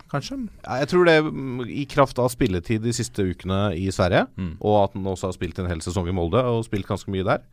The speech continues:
Speaker 1: Begge har skåret for sin nye klubb.
Speaker 2: Ja da, det har de.
Speaker 1: Mm.
Speaker 2: Eh, men jeg, jeg tror det. Men så er det, hvis da Smerud har lyst på den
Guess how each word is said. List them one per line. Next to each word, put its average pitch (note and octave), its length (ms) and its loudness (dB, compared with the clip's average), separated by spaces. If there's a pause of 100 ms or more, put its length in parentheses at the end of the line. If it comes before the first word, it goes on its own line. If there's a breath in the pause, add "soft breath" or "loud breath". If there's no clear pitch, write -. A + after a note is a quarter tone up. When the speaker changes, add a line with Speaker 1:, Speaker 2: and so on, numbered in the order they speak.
Speaker 1:
Begge B2+ 200 8
har C3+ 80 6
skåret G2 320 2
for A2 120 -2
sin A#2+ 160 0
nye G#2+ 140 2
klubb. C3 260 0 (240)
Speaker 2:
Ja B2+ 120 4
da, D3 100 8
det C#3+ 140 4
har A2 100 6
de. E2 140 -2 (140)
Speaker 1:
Mm. F2 100 -8
Speaker 2:
Eh, A2+ 260 2
men A#2+ 160 0
jeg, A#2+ 200 4
jeg C3 240 6
tror A#2+ 200 2
det. A#2 120 4
Men D3+ 180 4
så F#3 140 2 (100)
er D3 40 4
det, C#3+ 180 0
hvis C3 340 -6
da A#2+ 380 6 (100)
Smerud A#2 540 2 (460)
har B2+ 200 4
lyst - 460 -2
på C3 120 0
den A#2+ 340 0